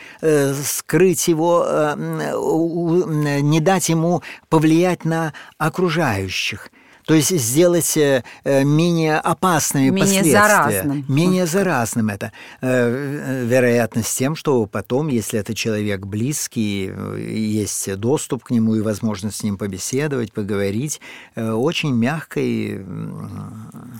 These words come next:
Speaker 1: ласково, э, попытаться его в чем-то убедить.
Speaker 2: Но это, э, к-, чем это до-, достигается? То есть если человек, э, в своем, э, духовном движении совершенствуется, чем больше молится, чем чаще причащается,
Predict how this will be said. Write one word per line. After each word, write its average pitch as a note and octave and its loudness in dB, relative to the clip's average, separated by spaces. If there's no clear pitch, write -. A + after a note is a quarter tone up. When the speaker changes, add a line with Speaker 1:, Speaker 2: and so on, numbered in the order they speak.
Speaker 1:
ласково, C3 2
э, G#2 -8
попытаться C3 -4
его B2 -2
в B2 -10
чем-то C3+ -6
убедить. B2 -6
Speaker 2:
Но G#3+ 0
это, A#3 2
э, C#4 2
к-, - -2
чем F4 4
это E3+ 0
до-, D#3 -2
достигается? E3+ -2
То - -6
есть - -6
если C#4 2
человек, A#3+ 2
э, F#3 2
в E3 -10
своем, G3+ 0
э, E3 2
духовном F#3+ 2
движении F3 2
совершенствуется, G3+ 0
чем G3 0
больше A#3+ 2
молится, A#3 4
чем F3+ -2
чаще A3 0
причащается, G3 0